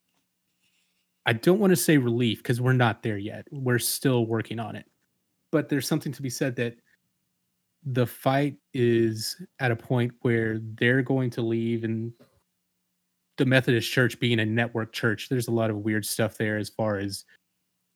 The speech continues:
salaries, pensions. Like, the Methodist Church is what owns a church building,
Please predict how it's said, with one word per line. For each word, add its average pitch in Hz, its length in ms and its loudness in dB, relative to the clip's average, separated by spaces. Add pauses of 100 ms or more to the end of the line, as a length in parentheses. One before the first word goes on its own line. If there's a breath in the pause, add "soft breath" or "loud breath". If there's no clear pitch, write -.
(140)
salaries, 107 640 2
pensions. 101 960 -4 (400)
Like, 110 240 0
the 123 60 0
Methodist 117 480 -2
Church 123 340 2
is 107 100 -4
what 117 220 0
owns 117 460 0
a 107 160 -4
church 123 340 -2
building, 113 400 0